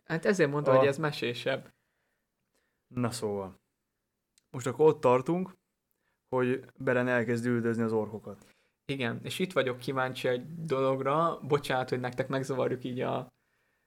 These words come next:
Speaker 1: kicsit a mese történetét, csak hogy ezt, ez így neked, ö, hogy volt a könyvbe?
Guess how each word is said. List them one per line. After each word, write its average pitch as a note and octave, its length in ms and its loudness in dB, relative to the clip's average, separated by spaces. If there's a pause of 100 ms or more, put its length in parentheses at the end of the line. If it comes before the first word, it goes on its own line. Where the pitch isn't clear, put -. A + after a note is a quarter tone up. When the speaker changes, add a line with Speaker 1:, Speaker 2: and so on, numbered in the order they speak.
(120)
Speaker 1:
kicsit B2+ 300 -8
a B2+ 40 -2
mese C3 560 0 (160)
történetét, C#3+ 640 2
csak C3+ 200 0
hogy C#3 340 2
ezt, B2 320 -2
ez C#3 200 -2
így B2+ 240 -2
neked, B2+ 540 0
ö, B2 280 6
hogy C#3 180 2
volt B2 220 2
a B2 60 -10
könyvbe? B2 680 -6